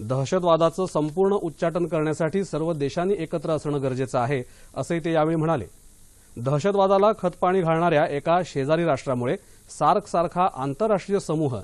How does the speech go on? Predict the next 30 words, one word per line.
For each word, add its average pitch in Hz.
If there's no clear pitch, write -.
निष्प्रभ 160
ठरत 151
असल्याचं 127
जयशंकर 165
यांनी 135
यावेळी 113
स्पष्ट 107
केलं. 95
गेल्या 139
दोन 151
दशकांपासून 160
विकसित 151
देशांबरोबर 160
भारताचे 151
संबंध 151
अधिक 135
दृढ 131
झाले 165
आहेत. 165
दोन 147
हजार 185
सतरा 220
मध्ये 165
चीनसोबतचे 202
संबंध 170
सुधारण्यासाठी 143
भारत 123
प्रयत्नशील 139
राहणार 160
आहे, 160